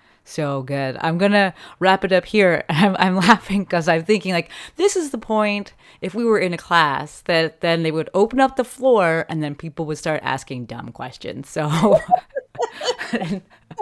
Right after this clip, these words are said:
Speaker 2: yes. <laughs> One hundred percent. All the dumb questions, and I would start doodling on my paper if I wasn't,
Speaker 1: Exactly.
Speaker 2: if I'm not supposed to answer the question. <laughs>
Speaker 1: Uh, exactly. So I'm not going to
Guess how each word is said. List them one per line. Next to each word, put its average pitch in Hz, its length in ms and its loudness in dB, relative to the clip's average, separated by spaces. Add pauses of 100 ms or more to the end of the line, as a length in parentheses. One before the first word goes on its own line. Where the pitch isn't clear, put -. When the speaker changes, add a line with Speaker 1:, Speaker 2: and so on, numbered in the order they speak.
(100)
Speaker 2:
yes. 247 500 2
<laughs> - 80 -12
One 262 320 2
hundred 381 300 2
percent. 254 440 -4 (220)
All 226 80 -2 (580)
the 254 100 -8
dumb 254 240 -2
questions, 202 400 -4
and 220 120 -2
I 220 120 2
would 220 120 -2
start 226 280 -4
doodling 196 440 -4
on 190 140 -8
my 196 100 -10
paper - 300 -14 (520)
if 220 120 -6
I 208 80 0
wasn't, 220 420 -2
Speaker 1:
Exactly. - 560 -2
Speaker 2:
if - 120 -16
I'm 202 60 -6
not 190 200 -10
supposed - 360 -10
to 165 140 -14
answer 190 220 -14
the - 80 -12
question. - 760 -8
<laughs> - 60 -20 (1600)
Speaker 1:
Uh, 320 560 4
exactly. 277 840 6
So 196 280 4
I'm 320 280 6
not 330 280 2
going 254 600 6
to 214 640 0